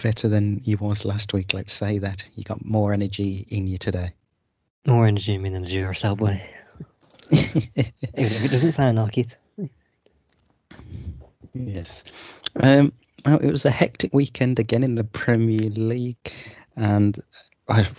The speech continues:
Speaker 1: I mean, there's loads of places we could start, but we'll start with the lunchtime kickoff on Saturday between Leicester City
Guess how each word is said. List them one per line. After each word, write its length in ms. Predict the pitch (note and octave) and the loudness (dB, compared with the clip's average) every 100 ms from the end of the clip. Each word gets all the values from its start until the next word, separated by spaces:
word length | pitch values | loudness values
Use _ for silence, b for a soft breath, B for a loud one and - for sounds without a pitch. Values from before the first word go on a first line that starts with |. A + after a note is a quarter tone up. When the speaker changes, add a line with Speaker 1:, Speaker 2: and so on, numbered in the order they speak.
| - G#2+ | -8 0
Speaker 1:
I 60 | |
mean, 180 | G#2+ G2+ | 4 4
there's 160 | G#2 A2+ | 4 6
loads 240 | B2 A#2 | 4 4
of 60 | - | 2
places 300 | G#2+ - G2 | 2 2 0
we 140 | G2+ | 0
could 160 | F#2+ - | -2 -6
start, 380 | - G2 G2+ G#2 | -2 0 0 0
but 240 | G#2 A2 | -2 0
we'll 180 | G#2+ G2+ | -2 0
start 460 | - - A2+ A2+ | -2 0 0 2
with 240 | A2 G#2+ G2 | 2 0 0
the 280 | A2 G#2+ G#2+ A#2 | 2 2 2 0
lunchtime 540 | B2 A#2+ - A2 G#2+ | -2 -2 -2 0 -2
kickoff 560 | - G#2+ - G2+ G2+ - | -2 -6 -2 -2 -4 -6
on 300 | G#2 G2 F#2+ | -2 0 0
Saturday 680 | - - A2+ - G#2+ G#2 G2+ - B B B B B | -2 -2 0 0 2 0 0 -6 B B B B B
between 1200 | - G#2+ - - - - - A2+ G#2+ G#2 G#2 G#2 - | -10 -10 -10 -12 -14 -14 -4 0 0 -2 -4 -6 -8
Leicester 360 | A2+ A2 - | -6 -4 -2
City 560 | G#2+ - G#2+ - G#2+ G#2+ | 0 2 0 0 0 -2